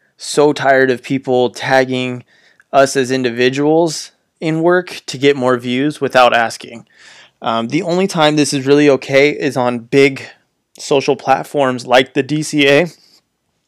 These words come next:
the Destiny Community Artist Twitter, it is there for artists to tag us so we can retweet your work.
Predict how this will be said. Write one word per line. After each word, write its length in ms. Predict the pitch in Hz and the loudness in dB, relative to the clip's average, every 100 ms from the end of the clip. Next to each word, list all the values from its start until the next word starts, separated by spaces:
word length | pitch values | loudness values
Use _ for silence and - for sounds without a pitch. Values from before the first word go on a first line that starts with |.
| - | -20
the 180 | 131 135 | -4 -2
Destiny 380 | 131 135 160 147 | 4 4 4 -2
Community 440 | 139 131 123 127 | -2 -2 0 2
Artist 360 | 127 120 123 - | 2 2 0 -2
Twitter, 300 | 139 143 143 - - - _ _ | 2 2 0 -8 -20 -20 _ _
it 140 | 151 160 | 0 2
is 180 | 151 127 | 2 4
there 260 | 131 117 | 4 4
for 360 | 113 135 127 123 | 2 4 4 4
artists 360 | 117 117 107 - | 0 0 -4 -6
to 140 | 131 | -8
tag 340 | - 123 117 | 0 2 6
us 180 | 131 131 | 6 4
so 140 | - 135 | 2 -2
we 160 | 127 | -2
can 160 | - 117 | -6 -4
retweet 380 | 120 117 135 127 | -4 -2 -4 -2
your 140 | 117 | -4
work. 360 | 110 101 - | -4 -8 -16